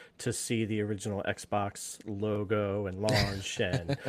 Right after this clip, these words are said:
Speaker 1: so, as soon as I saw Psychonauts with the, with the little, uh,
Speaker 2: That's
Speaker 1: thumbnail
Speaker 2: crazy,
Speaker 1: from the
Speaker 2: right?
Speaker 1: original Xbox, I was like, "Yes." And
Speaker 2: <laughs>
Speaker 1: then I realized it's been twenty years since I got my first Xbox, and then I cried 'cause of how old I am.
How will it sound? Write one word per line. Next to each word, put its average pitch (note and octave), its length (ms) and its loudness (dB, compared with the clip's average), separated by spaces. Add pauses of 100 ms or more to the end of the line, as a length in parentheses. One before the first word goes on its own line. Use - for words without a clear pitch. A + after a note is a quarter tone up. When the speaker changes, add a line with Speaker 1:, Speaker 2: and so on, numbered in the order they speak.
(120)
Speaker 1:
so, - 160 10
as D#3 280 10
soon F3 140 10
as E3+ 120 10
I D3+ 100 12
saw D3 180 8
Psychonauts A#2 680 8
with A#2+ 140 2
the, A#2+ 180 12
with A#2+ 160 4
the C3 120 8
little, A#2+ 340 10
uh, A#2+ 60 10
Speaker 2:
That's A#2 100 4
Speaker 1:
thumbnail B2 380 8
Speaker 2:
crazy, A#2+ 100 2
Speaker 1:
from B2 100 4
the A#2 60 6
Speaker 2:
right? A#2 140 10
Speaker 1:
original A#2+ 280 6
Xbox, A#2 520 6
I - 20 4
was A2+ 100 4
like, G#2+ 140 0
"Yes." A#2 480 4
And A2 320 4
Speaker 2:
<laughs> A2 300 -4
Speaker 1:
then B2+ 120 10
I B2+ 100 12
realized A#2 460 8
it's G#2+ 80 -4
been A#2 160 4
twenty A#2 280 4
years A2 220 6
since A2 160 0
I G#2+ 100 2
got A2 140 2
my G#2 120 0
first G#2 260 0
Xbox, G2+ 540 0
and G#2+ 120 0
then G2+ 120 -2
I G2 80 -4
cried A2 280 2
'cause - 140 -6
of G#2 80 0
how G#2+ 120 -2
old G#2+ 200 -2
I G#2 140 -2
am. G2+ 160 -6